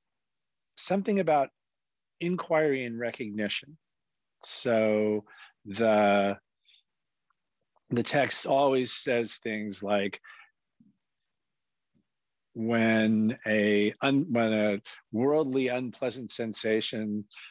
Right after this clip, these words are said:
arises, he knows, "I have a worldly unpleasant sensation," right? So there's this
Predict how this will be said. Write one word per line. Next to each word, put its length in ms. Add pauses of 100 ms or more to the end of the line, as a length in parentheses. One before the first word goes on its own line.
(520)
arises, 1500 (520)
he 100
knows, 1080 (1600)
"I 500 (1120)
have 340
a 180
worldly 520
unpleasant 540
sensation," 600 (200)
right? 220
So 280
there's 300
this 280